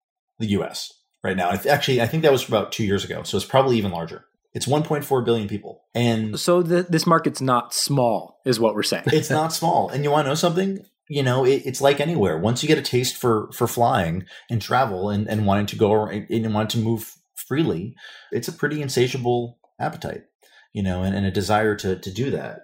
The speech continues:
Speaker 1: And, and the one, the one thing I would, the one wild card I'll throw in here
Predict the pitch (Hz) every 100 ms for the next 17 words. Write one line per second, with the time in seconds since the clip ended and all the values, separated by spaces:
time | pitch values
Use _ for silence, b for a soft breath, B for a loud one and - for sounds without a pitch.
0 | - 131 120 B B B 143 151 160 214
1 | 170 165 196 208 175 156 127 127 135 -
2 | 135 139 113 143 165 - 107 87 82 -
3 | 87 85 82 - -